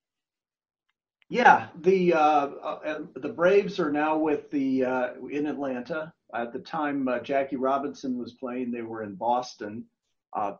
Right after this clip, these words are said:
it is a, you know, it was a significant turning point in professional sports. Now, there were, of course, other sports that had top-level black athletes. Uh,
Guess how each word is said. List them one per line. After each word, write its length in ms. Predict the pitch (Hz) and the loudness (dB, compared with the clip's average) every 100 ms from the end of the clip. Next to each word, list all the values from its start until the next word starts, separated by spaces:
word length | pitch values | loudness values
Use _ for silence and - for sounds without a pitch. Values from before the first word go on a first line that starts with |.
| - | 0
it 180 | 180 | 0
is 260 | 277 262 - | 0 -4 -2
a, 140 | 196 185 | 2 2
you 400 | 170 170 - 190 | 0 -2 -2 -4
know, 100 | - | 0
it 80 | 196 | 0
was 180 | 214 196 | 0 -6
a 60 | |
significant 680 | 180 208 180 196 202 185 170 | -8 -6 -4 -4 -2 -4 -4
turning 280 | 202 196 180 | -4 -4 -4
point 340 | - 160 147 | -6 -4 -2
in 140 | 139 131 | -2 -4
professional 560 | 143 156 147 - 135 | -6 -2 -2 -4 -10
sports. 560 | - - 175 - - - | -12 -4 -2 -2 -6 -8
Now, 380 | 151 143 143 - | -4 -2 -2 -6
there 120 | 151 | -6
were, 300 | 147 170 196 | -2 4 4
of 100 | 170 | 2
course, 280 | - 165 147 | -2 -4 -2
other 220 | 156 151 | -4 -4
sports 520 | 127 - 156 147 143 - | -6 -8 -4 -4 -4 -6
that 180 | 120 113 | -8 -6
had 360 | 139 143 139 135 _ _ _ _ - | -4 -2 -2 -6 _ _ _ _ -4
top-level 640 | 151 156 170 151 147 139 | 0 0 0 -2 -2 -4
black 360 | 120 131 131 131 | -2 -2 -2 -2
athletes. 760 | 147 156 156 113 90 90 - - | -2 -2 -4 -10 -10 -12 -12 -10
Uh, 360 | 113 113 92 | -8 -8 -12